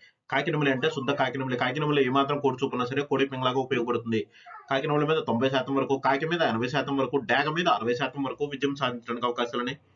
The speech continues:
ఉన్నాయి. కోడి కాకినెమలి ఎదర పిచ్చుక గోడు ఉండి మెడలో కోడి చూపున్న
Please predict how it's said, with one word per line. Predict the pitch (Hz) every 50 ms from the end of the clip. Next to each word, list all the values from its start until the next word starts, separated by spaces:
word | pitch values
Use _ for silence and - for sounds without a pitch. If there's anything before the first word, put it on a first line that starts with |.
| _ _ _ _ -
ఉన్నాయి. | 123 123 123 117 104 - - _ _ _ _ _ - - - - - - - - _ _ _ _ - - - - - - - - - - - - _ -
కోడి | 165 160 - -
కాకినెమలి | 156 147 143 147 139 135 139 135
ఎదర | 131 131 147 151
పిచ్చుక | - - 131 139 151 143 139
గోడు | 143 143 135
ఉండి | 135 143
మెడలో | 139 131 127 139 143 143
కోడి | 139 143 135 131 - 143
చూపున్న | 135 123 127 127 123 120 117 110 110